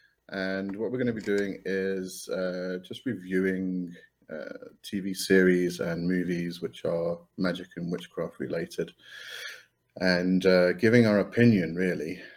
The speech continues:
'cause we like to be opinionated sometimes. We have to be, 'cause, you know, we're witches. Um,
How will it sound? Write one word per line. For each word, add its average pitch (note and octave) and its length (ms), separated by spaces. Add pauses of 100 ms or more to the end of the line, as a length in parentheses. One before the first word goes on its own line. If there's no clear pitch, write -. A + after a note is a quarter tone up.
(220)
'cause - 300
we F#2 140
like F2+ 240
to - 100
be F#2+ 120
opinionated F2+ 720
sometimes. F2+ 500
We F#2+ 80
have G#2 220
to - 100
be, E2 200
'cause, - 360 (240)
you F2+ 140
know, E2+ 160 (300)
we're G2+ 120
witches. A2 400 (800)
Um, G2+ 580